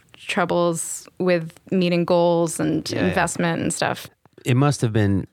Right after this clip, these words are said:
Speaker 2: difficult. What were, like, the, the stages of feeling when something like that happens?
Speaker 1: I wasn't super surprised, and I wasn't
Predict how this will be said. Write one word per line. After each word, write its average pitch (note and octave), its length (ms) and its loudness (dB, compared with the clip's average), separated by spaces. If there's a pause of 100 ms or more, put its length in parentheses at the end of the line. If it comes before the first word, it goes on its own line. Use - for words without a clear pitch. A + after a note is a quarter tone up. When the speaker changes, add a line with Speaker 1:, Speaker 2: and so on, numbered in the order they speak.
Speaker 2:
difficult. G#2+ 440 2
What G#2+ 180 2
were, G#2 120 2
like, F#2+ 200 0
the, F2+ 180 0
the F2+ 120 -4
stages F#2+ 500 0
of E2+ 80 -2
feeling F#2+ 420 2
when D#2 120 -2
something E2+ 280 -4
like D#2+ 140 -2
that D#2 140 -4
happens? - 640 -8 (640)
Speaker 1:
I A3 60 4
wasn't C#4+ 500 2 (160)
super C4 560 2
surprised, G3 760 0
and G3 100 0
I G3 100 4
wasn't A#3+ 800 2